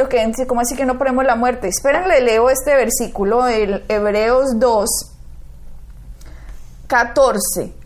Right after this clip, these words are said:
"Así por cuanto los hijos participaron de carne y sangre,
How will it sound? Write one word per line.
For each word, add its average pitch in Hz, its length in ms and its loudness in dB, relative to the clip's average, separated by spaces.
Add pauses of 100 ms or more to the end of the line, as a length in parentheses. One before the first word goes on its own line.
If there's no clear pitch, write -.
(320)
"Así 240 320 0
por 370 260 -2
cuanto 277 380 2
los 233 300 2
hijos 254 360 0
participaron 233 1000 2
de 233 160 -2
carne 247 520 2
y 285 40 -4
sangre, 214 640 0